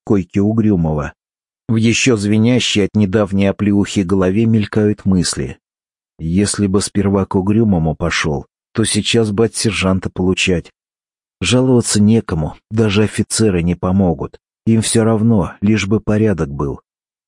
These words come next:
Скорее бы на войну, а там поддуховский пулемёт.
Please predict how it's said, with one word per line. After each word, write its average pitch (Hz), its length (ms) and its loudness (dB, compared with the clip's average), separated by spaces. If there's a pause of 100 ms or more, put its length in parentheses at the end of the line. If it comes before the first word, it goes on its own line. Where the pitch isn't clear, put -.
(100)
Скорее 120 420 2
бы 104 140 0
на 98 160 2
войну, 87 480 0 (120)
а 107 120 -2
там 110 360 -2
поддуховский 98 800 -2
пулемёт. 95 640 0